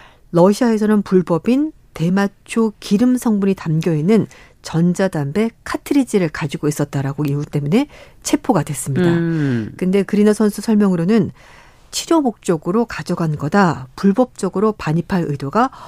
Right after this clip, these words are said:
Speaker 1: 없었다라고 설명을 했습니다만
Speaker 2: 음.
Speaker 1: 재판부는 불법이다라고 판단했고요. 그래서 구 년 육 개월의 징역형 그리고
Speaker 2: 네.
Speaker 1: 만 육천 달러, 우리 돈으로 한 이천백만 원 정도 상당의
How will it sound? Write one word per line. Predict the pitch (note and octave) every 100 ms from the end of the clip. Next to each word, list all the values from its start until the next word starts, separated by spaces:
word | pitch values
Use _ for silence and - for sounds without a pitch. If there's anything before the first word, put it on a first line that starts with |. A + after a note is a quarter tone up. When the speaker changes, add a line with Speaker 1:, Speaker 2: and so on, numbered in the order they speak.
| - -
Speaker 1:
없었다라고 | C#3 C3+ A#3 G#3 - F3 D#3 F#3
설명을 | F#3+ A#3+ A3+ G#3+
했습니다만 | - - G#3 E3+ C#3+ E3+ C4+ D4+
Speaker 2:
음. | F3 B2+ A2+
Speaker 1:
재판부는 | D#3+ - D#3+ D3 G3+ C4 - -
불법이다라고 | - D#3 D#3+ D3 C3 F3+ C#3 - - D3 F#3+ B3 - - -
판단했고요. | - A#3 G#3+ C#3+ - G#3 E3 - - -
그래서 | - D#3 D#3 B3+ D4+ - - - - - _
구 | - G#3
년 | A#3+ B3+ A#3 _ E3
육 | F#3 -
개월의 | - B3 G#3+ G#3 G3
징역형 | - G3+ A#3+ A#3 D#3+ C#3 _ _ _ _ _ -
그리고 | - D#3
Speaker 2:
네. | D3 C3+ D3+ C#3+ D3+ C#3+ B2
Speaker 1:
만 | A#2 F3 F#3+ D#3+
육천 | F3 - A#3+
달러, | F#3 D3 C3+
우리 | D3+
돈으로 | D#3 F3
한 | F3+
이천백만 | D#3+ D#3 - G#3 - C#3+ E3+ G3
원 | F3+
정도 | C#3+ C3+ F#3+ B3+
상당의 | - A3 F#3 G#3 D4